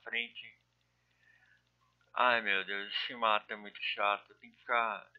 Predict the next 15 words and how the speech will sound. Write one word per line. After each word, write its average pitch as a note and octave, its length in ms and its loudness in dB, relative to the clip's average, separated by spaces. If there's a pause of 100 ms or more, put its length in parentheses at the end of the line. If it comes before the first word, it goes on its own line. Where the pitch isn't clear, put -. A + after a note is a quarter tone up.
(120)
teleportando B2+ 800 -6 (120)
pro, A2+ 480 -12 (2000)
deixa B2 240 -6
eu B2+ 40 -4
ver A#2+ 120 -2
se - 80 -8
eu A#2 60 -14
consigo A2 440 -10
por G2+ 180 -6
aqui. A2+ 560 -4 (1600)
Está - 220 0
difícil B2+ 520 0
esse - 180 -8
emblema, G#2 480 -4
hein? A2+ 180 -10